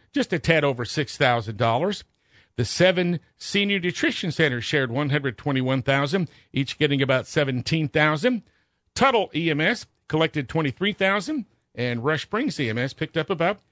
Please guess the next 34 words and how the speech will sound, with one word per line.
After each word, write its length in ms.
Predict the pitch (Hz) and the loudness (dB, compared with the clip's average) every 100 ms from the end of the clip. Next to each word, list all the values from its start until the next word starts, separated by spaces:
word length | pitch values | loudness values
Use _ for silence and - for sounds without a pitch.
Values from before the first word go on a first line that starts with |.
| _ | _
fifty-five 540 | 127 117 131 147 151 127 | -6 -4 -2 0 0 0
hundred. 340 | 240 170 87 - _ _ _ _ | -2 -2 -8 -14 _ _ _ _
Now, 100 | 147 | -2
for 120 | - | -2
the 80 | 151 | -4
city 300 | 139 208 180 | 0 2 2
of 100 | 143 | -2
Chickasha, 640 | - 294 - - 160 151 190 _ _ | -2 -2 -2 0 2 2 0 _ _
sales 320 | - 170 156 | -4 0 0
tax 380 | - 156 151 - | 2 2 2 0
revenues 320 | 147 151 180 | 0 2 0
for 180 | - 139 | -2 0
August 380 | 135 156 180 - | 2 2 0 -4
were 80 | 151 | -6
just 240 | 123 120 | -4 0
over 220 | 170 147 | 2 2
one 220 | 131 165 170 | 0 0 0
point 280 | 165 165 | 0 0
one 300 | 143 156 147 | 0 0 0
billion 480 | 127 170 170 147 135 | 0 0 0 -2 0
dollars, 480 | 123 226 147 143 151 _ _ _ _ _ | 2 2 2 0 -2 _ _ _ _ _
and 300 | 117 120 113 | -2 -2 0
that 200 | 151 202 | -2 -2
was, 280 | 147 131 - | -4 -4 -2
uh, 100 | 131 | -2
sales 320 | - 160 139 | 0 -2 -2
taxes 480 | - 151 139 - 117 | -2 0 0 -6 -10
paid 400 | - 160 185 196 _ _ - | 0 2 2 -2 _ _ -4
on 160 | 127 | -2
just 240 | 127 151 175 | 0 -2 0
over 180 | 151 131 | 0 -2
twenty-nine 640 | - 196 185 175 170 151 | -4 -2 2 2 2 2
million 380 | 156 277 359 190 | 0 0 0 2
dollars 540 | 151 117 101 92 - | 2 2 -2 -10 -14